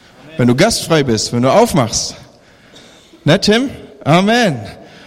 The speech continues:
Auf die Art und Weise bist du zum blonden Engel gekommen, ne? Und ihr seid heute verheiratet, ne? <laughs> Nein, ihr wisst, was ich meine damit. Leute, wenn ihr die Möglichkeit habt, so einen Stuhl zu haben,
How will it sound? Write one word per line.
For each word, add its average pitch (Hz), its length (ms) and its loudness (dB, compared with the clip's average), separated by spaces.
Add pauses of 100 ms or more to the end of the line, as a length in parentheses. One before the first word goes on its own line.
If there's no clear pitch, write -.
(160)
Auf 127 120 -2
die 165 100 6
Art 202 80 2
und 180 80 -2
Weise 196 260 2
bist 180 200 0
du 190 60 4
zum 180 200 2
blonden 196 260 2
Engel 208 220 2
gekommen, 156 320 2
ne? 151 80 2
Und 160 80 0
ihr 160 60 4
seid 160 160 4
heute 170 100 2
verheiratet, 135 480 2
ne? 160 140 0 (840)
<laughs> 160 920 2 (1040)
Nein, 156 180 2
ihr 156 100 2
wisst, 160 220 0
was 139 140 2
ich 131 100 -4
meine 123 280 0
damit. 110 360 -6 (1800)
Leute, 147 340 -2 (200)
wenn 170 160 0
ihr 214 120 2 (220)
die 147 100 0
Möglichkeit 185 480 0
habt, - 320 -6 (480)
so - 120 -2
einen 127 100 2
Stuhl 147 280 0
zu 131 180 -2
haben, 127 340 -2